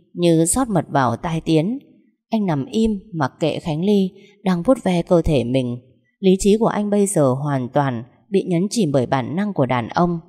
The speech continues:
Hình ảnh An hoàn toàn bị thay thế bởi Khánh Ly trong lúc này. Ngay cả cái tên của vợ cũng không còn tồn tại trong đầu óc của Tiến nữa. Sáng, Khánh Ly cố tình dậy sớm.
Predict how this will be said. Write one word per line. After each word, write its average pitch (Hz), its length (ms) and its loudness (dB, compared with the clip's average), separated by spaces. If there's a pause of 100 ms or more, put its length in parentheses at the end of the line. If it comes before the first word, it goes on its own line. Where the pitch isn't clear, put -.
(420)
Hình 190 120 2
ảnh 170 200 -4
An 220 240 -4
hoàn 165 280 0
toàn 131 240 0
bị 139 120 0
thay 202 200 -2
thế 185 260 2
bởi 151 180 4
Khánh 147 240 -4
Ly 196 200 4
trong 170 180 0
lúc 247 200 0
này. 127 340 0 (380)
Ngay 226 140 0
cả 147 200 -2
cái 156 100 -2
tên 226 280 -2
của 143 220 2
vợ 127 220 4 (240)
cũng 214 120 -8
không 240 180 0
còn 131 280 0
tồn 127 260 0
tại 139 260 -4
trong 175 200 0
đầu 139 140 2
óc - 240 -2
của 117 200 2
Tiến 139 240 0
nữa. 180 300 2 (720)
Sáng, 160 500 -4 (380)
Khánh 165 160 0
Ly 185 260 4
cố 175 160 4
tình 160 260 0
dậy 131 220 0
sớm. 175 400 2